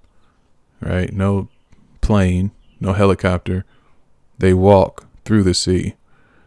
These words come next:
Now, God could have wrote that, like, "You know what? They took the long way. Let's just leave that out. Let's just say they made it away. Let's just say they escaped."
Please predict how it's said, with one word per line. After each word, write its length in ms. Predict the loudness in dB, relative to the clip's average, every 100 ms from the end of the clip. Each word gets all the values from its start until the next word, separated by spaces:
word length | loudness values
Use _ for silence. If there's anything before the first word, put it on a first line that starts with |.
| _ -2
Now, 220 | 0 2
God 400 | 2 2 2 -2
could 280 | 2 4 4
have 440 | 2 -2 -4 -10 -20 _ -4
wrote 300 | 0 2 2
that, 240 | 0 0
like, 300 | 0 -2 0
"You 80 | 0
know 120 | 2
what? 240 | 2 0 -2 -12 -2
They 120 | 0
took 220 | 2 0
the 80 | 2
long 280 | 2 2 0
way. 140 | 0
Let's 180 | 0 0
just 180 | -2 0
leave 160 | 0 2
that 160 | 0
out. 120 | 2 0
Let's 140 | 0
just 200 | 0 0
say 260 | 2 0 -2 -8 _ -2
they 140 | 2
made 320 | 2 2 2
it 140 | 2 0
away. 540 | -2 0 -2 -2 -6
Let's 160 | -6 -4
just 180 | -4 0
say 160 | 0
they 120 | 2 -2
escaped." 600 | -2 -4 -4 -6 -6